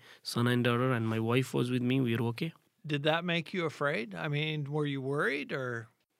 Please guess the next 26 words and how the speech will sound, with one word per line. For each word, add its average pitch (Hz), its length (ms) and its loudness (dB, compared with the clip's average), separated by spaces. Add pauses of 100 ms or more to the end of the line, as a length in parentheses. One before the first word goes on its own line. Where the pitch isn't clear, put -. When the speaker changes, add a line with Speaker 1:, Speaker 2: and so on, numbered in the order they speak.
(180)
Speaker 1:
Uh, 214 100 0
yeah, 180 580 2
of 139 120 -2
course, 180 280 6
we, 131 140 6
we 135 260 6
worried 147 380 8
that 113 200 4
one 123 320 2
because 120 180 -2
we 120 120 2
thought 123 220 2
that 117 120 4
my 120 220 2
wife 120 320 4
is 151 80 -4
next 123 260 2
to 135 100 4
me 123 220 6
and 113 320 2
I 110 80 2
have 110 220 -2
a 123 40 -4
son 120 220 0
and 113 180 2
daughter. 135 340 0